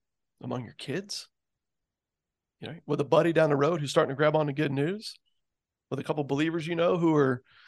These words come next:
a few neighborhoods away, but they're passing on good news there, and you find a way to get dinner together. I'm just saying there's a million ways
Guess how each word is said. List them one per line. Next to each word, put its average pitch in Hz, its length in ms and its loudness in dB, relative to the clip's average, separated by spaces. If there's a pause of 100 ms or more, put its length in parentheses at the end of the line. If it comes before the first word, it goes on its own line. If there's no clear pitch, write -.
(400)
a - 20 -10
few 170 140 2
neighborhoods 165 480 6
away, 156 280 6
but 156 160 -2
they're 123 300 -6
passing 160 360 2
on 160 140 4
good 165 180 4
news 160 260 4
there, 170 260 4
and 175 80 0
you 139 80 -4
find 160 240 4
a - 20 0
way 156 140 -2
to 156 80 -2
get 147 240 -8
dinner 151 260 2
together. 185 360 2
I'm 180 120 4
just 180 140 -2
saying 185 220 0
there's 151 140 -6
a 143 60 -2
million 151 640 -2
ways 131 580 0